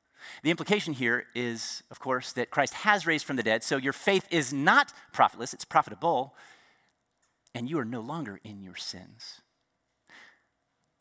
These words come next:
What does that phrase mean? Well, first of all, it means that you are no longer under sin's penalty. You have been forgiven of your sins. How does the resurrection secure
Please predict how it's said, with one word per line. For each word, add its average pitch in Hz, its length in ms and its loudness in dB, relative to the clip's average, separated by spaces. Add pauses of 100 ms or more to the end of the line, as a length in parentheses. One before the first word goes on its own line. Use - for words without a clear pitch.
(200)
What 190 80 -4
does 185 60 -4
that 139 120 0
phrase 127 540 -4
mean? 98 300 -16 (160)
Well, - 80 -14
first 240 240 4
of 131 60 -4
all, 113 180 6
it 127 120 -2
means 151 220 0
that 151 100 -4
you 180 180 -2
are 156 220 0
no 156 320 -2 (180)
longer 127 460 0
under 127 240 -2
sin's 113 640 -6 (560)
penalty. 135 440 -8
You 127 140 -8
have 135 140 -10
been 107 180 -8
forgiven 104 720 -14 (420)
of 95 80 -14
your 90 100 -14
sins. - 500 -12 (640)
How 202 120 6
does 214 120 -6
the 147 80 -4
resurrection 123 540 0
secure - 680 -6